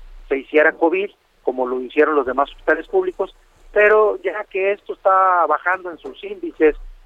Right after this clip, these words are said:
de contagios y de, y de, eh, hospitalización, otra vez se vuelve a convertir en un hospital que da atención de primero, segundo y tercer nivel para el noreste del país.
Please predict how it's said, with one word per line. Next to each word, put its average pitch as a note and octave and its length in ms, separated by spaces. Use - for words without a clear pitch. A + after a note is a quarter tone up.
de C#3+ 140
contagios D3+ 640
y C3+ 100
de, B2 200
y C3+ 120
de, A#2+ 200
eh, A#2+ 440
hospitalización, G3 760
otra F#3+ 260
vez F3+ 200
se C#3+ 180
vuelve D#3+ 280
a - 20
convertir D3+ 540
en D3 80
un D#3 60
hospital C#3+ 440
que C3 100
da C3+ 140
atención C#3+ 440
de D3 80
primero, D3+ 380
segundo C#3+ 300
y - 20
tercer C3+ 280
nivel C#3 300
para C3 180
el B2+ 60
noreste C3 400
del C3 100
país. A2 280